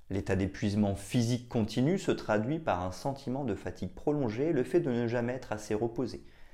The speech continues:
La personne peut se sentir fatiguée dès le matin et chaque effort réalisé paraît colossal.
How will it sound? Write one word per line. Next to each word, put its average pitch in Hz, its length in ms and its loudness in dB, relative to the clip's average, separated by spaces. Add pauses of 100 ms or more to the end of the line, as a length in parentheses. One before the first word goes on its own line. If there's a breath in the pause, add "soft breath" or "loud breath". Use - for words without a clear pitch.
(220 soft breath)
La - 80 -6
personne - 380 2
peut 113 120 2
se 98 120 -2
sentir - 360 -6
fatiguée 110 460 0
dès 101 100 4
le 95 60 2
matin 92 400 0
et 123 100 -2
chaque - 320 -4
effort 95 280 -4
réalisé 87 380 -4
paraît 85 260 -4
colossal. 87 440 -6